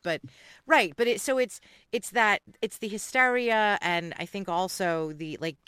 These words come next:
they just, they, they wanna be involved, they wanna be a part of it. And so maybe it isn't even nefarious or intentionally nefarious. I think it's, in some cases, it's just a desire to be a part of something, to be a part of something that's special.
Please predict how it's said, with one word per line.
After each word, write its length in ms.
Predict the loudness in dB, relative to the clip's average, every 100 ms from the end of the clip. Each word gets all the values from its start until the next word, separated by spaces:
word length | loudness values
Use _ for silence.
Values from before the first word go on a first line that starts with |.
| -20 _ _ _ -10
they 180 | -4 -4
just, 240 | -4 -10
they, 160 | -10 -8 -6
they 100 | -2
wanna 200 | -2 -2
be 120 | -2
involved, 380 | -2 0 0 -2
they 80 |
wanna 180 | -4 -2
be 100 | -2
a 60 | -4
part 300 | -2 -2 -2
of 80 | -4
it. 100 | -4
And 100 | -6
so 120 | -8
maybe 240 | -6 -4
it 60 | -2
isn't 240 | -2 -6
even 360 | -6 -4 -6 -8 -16 -20 -8
nefarious 720 | -6 0 2 4 4 2 -2
or 80 | -4
intentionally 680 | -4 -6 -6 -4 -4 -2 -4
nefarious. 640 | -6 -4 -2 -2 -4 -6
I 40 | -8
think 140 | -6
it's, 180 | -8 -10 -20 -20 -10
in 80 | -6
some 160 | -4
cases, 360 | 0 0 0 -8
it's 140 | -6
just 180 | -6 -4
a 60 | -4
desire 600 | -4 -2 4 4 4 2
to 160 | -4
be 120 | -2 -2
a 60 |
part 400 | -2 -6 -4 -2
of 140 | -2 -4
something, 480 | -2 -2 -4 -10 -10
to 80 |
be 100 | -8
a 60 | -8
part 220 | -4 -4
of 60 | -4
something 400 | -6 -6 -8 -10 -16 -20 _ -4
that's 180 | -4 -2
special. 680 | -2 2 2 2 0 0